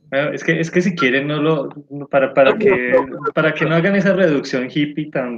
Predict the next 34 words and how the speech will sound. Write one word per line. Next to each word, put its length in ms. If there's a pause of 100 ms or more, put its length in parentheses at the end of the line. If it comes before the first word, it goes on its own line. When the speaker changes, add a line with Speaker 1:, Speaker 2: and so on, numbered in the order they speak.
Speaker 1:
tan 340
básica, 560 (180)
Speaker 2:
<laughs> 640
Speaker 1:
eh, 1080 (680)
si 80
quieren, 220
Speaker 2:
Pero 40
Speaker 1:
no 80
lo 20
Speaker 2:
no. 60
Speaker 1:
llamen 280
amor, 420 (140)
llámelo 360
así, 340 (440)
deseo 880
de 180
bienestar 760
y 100
trascendencia 840
de 60
la 80
especie 400
humana 520 (280)
en 180
armonía 680
con 400 (340)
los 440
seres 320
vivos 300
del 140
planeta 440
Tierra. 220 (260)
Llámenlo 460
así, 200